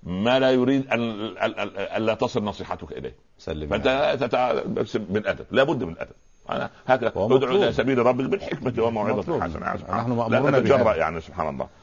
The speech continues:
Speaker 2: صحيح.
Speaker 1: يعني، الرجل، آه، يتجرأ، آه، طرف بن العبد لما تجرأ على عمرو بن كلثوم. يا أخي، تروح عند عمرو هذا الذي تخافه ال-، الطير في الدهماء وت-،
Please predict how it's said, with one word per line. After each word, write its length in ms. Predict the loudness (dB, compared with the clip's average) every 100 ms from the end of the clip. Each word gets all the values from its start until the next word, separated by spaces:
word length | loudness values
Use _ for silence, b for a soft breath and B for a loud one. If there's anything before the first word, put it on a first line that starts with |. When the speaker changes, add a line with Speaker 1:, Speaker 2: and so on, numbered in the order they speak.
| b
Speaker 2:
صحيح. 60 | -2
Speaker 1:
يعني، 180 | 2 4
الرجل، 220 | 2 0
آه، 640 | 0 0 0 0 -2 -4 -4
يتجرأ، 420 | -2 2 2 2
آه، 800 | -2 -4 -6 -8 -8 -8 -10 -12 b b
طرف 220 | 0 2 -2
بن 120 | 0
العبد 240 | 0 0
لما 160 | -2 -6
تجرأ 300 | -2 -2 -2
على 220 | -4 -6
عمرو 360 | -6 -4 -6 -8
بن 400 | -10 -12 -14 -16 -14
كلثوم. 260 | -12 -10 -12 b
يا 140 | 0 2
أخي، 120 | 2
تروح 220 | 0 0
عند 240 | 2 0 0 0 0
عمرو 300 | 2 2 2
هذا 360 | 2 2 0 -4 b b -8
الذي 460 | -4 -4 -2 -4
تخافه 500 | -6 0 2 2 0
ال-، 320 | -4 -4 -6 -8
الطير 320 | -2 -2 -2
في 80 | -6
الدهماء 500 | -8 -6 -4 -4 -8 b -12
وت-، 520 | -10 -4 -2 -2